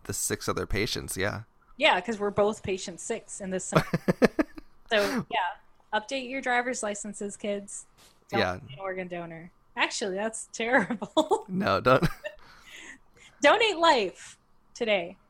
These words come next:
Speaker 2: Your life. No, that sounds like I'm telling people to commit suicide. No.
Speaker 1: <laughs>
Speaker 2: No more ads.
Speaker 1: I think let's read back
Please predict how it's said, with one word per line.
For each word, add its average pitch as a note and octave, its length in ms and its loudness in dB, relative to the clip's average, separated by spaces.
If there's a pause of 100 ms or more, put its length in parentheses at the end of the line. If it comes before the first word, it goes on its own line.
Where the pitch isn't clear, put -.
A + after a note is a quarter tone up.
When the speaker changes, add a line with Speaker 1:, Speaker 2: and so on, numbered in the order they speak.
(480)
Speaker 2:
Your A3 200 -2
life. E3+ 380 -6 (320)
No, C4 480 2
that C4+ 160 2
sounds A3+ 260 -2
like F#3+ 120 -2
I'm F#3 120 -4
telling F3 240 -6
people - 200 -16 (100)
to - 100 -20
commit E3 240 -14
suicide. D#3+ 440 -12 (540)
No. - 100 -4 (500)
Speaker 1:
<laughs> D4+ 60 -4 (1000)
Speaker 2:
No A3+ 140 0
more G3+ 160 -2
ads. E3+ 460 -12 (400)
Speaker 1:
I A#2+ 80 0
think C#3+ 400 0 (340)
let's A2+ 260 -6 (480)
read A#2 280 -2
back A2 340 4